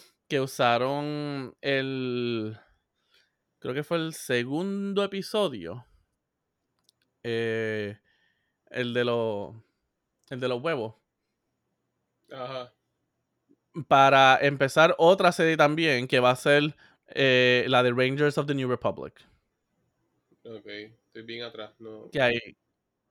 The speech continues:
Speaker 1: sí,
Speaker 2: Ah, el equi-,
Speaker 1: ahí
Speaker 2: el equipo, el equipo de los
Speaker 1: Ajá.
Speaker 2: Mandalorians azules.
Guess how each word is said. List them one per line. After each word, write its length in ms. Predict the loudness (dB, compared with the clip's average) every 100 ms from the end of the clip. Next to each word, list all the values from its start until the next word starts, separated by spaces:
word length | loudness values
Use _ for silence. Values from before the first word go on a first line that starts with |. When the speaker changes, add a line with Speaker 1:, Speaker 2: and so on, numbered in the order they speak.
| _
Speaker 1:
sí, 340 | -14 -8 -8 -8
Speaker 2:
Ah, 220 | -8 -8
el 60 | -2
equi-, 60 |
Speaker 1:
ahí 240 | 0 0 0
Speaker 2:
el 100 | -2
equipo, 920 | -4 -2 -4 -4 -4 -6 -6 -10 -12 _ _ _ _ _ _ _ _ _ _ _ _ _ _ _ _ _ _ _ _ _ _ _ _ _ _ _ _ _ _ _ _ _
el 100 | -16
equipo 260 | -14 -12 -8
de 40 | -4
los 80 | -2
Speaker 1:
Ajá. 120 | -4
Speaker 2:
Mandalorians 680 | -6 -8 -8 -8 -10 -12 _ _ _ _ _ -12
azules. 480 | -8 -6 -6 -8